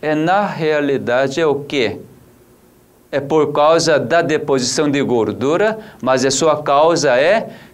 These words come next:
glicose que não foi utilizada para produzir energia. Por quê? Você introduziu glicose, glicose, glicose e você não está gastando de forma adequada,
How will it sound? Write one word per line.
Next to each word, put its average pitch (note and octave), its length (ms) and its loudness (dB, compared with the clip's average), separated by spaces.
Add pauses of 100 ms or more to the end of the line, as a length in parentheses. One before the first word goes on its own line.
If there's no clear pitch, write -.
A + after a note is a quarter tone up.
glicose F#3+ 920 2
que F#3 300 -4
não F3+ 440 0
foi F3+ 600 2
utilizada F#3 1400 0
para G#3+ 160 0
produzir F3+ 540 0
energia. A2 800 0 (280)
Por F3+ 200 2
quê? D#3 300 -4 (340)
Você F3 420 2
introduziu F3 720 0
glicose, E3+ 580 0
glicose, E3+ 520 0
glicose F3+ 680 0
e G3+ 580 2 (320)
você F#3+ 440 0
não G#3 200 2
está G3+ 280 -2
gastando F#3+ 760 0
de F3+ 160 -4
forma F#3 400 0
adequada, F3+ 840 -2